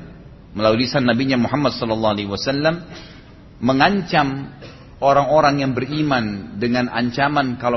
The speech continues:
melakukan sebuah perbuatan yang salah yang Allah tidak ingin. Sebenarnya ancaman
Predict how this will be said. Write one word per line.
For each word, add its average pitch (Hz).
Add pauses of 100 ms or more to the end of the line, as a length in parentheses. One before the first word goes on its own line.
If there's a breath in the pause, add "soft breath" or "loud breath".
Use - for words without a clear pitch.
melakukan 123
sebuah 120
perbuatan 120
yang 107 (120)
salah 113
yang 101
Allah 113
tidak 98
ingin. 123 (480 loud breath)
Sebenarnya 170
ancaman 143